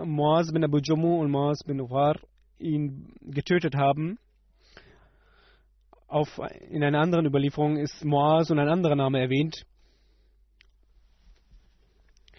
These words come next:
In Bukhari heißt es auch, dass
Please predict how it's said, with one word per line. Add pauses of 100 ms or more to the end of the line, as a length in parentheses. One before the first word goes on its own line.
(1900)
In
Bukhari
heißt
es
auch,
dass